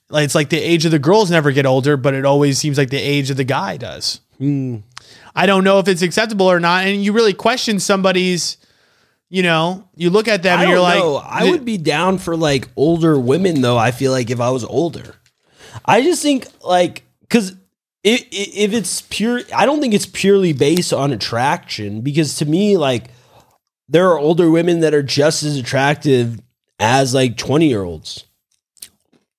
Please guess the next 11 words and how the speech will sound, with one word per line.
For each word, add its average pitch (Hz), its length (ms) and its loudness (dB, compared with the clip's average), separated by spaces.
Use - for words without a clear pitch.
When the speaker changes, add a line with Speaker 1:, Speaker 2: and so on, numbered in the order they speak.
Speaker 1:
I 156 60 -2
mean, 143 140 4
I 135 40 2
guess. 151 320 0
How - 240 -6
many 143 140 2
of 139 100 0
them 143 140 2
have 135 100 0
you 135 80 2
dated? 143 320 -2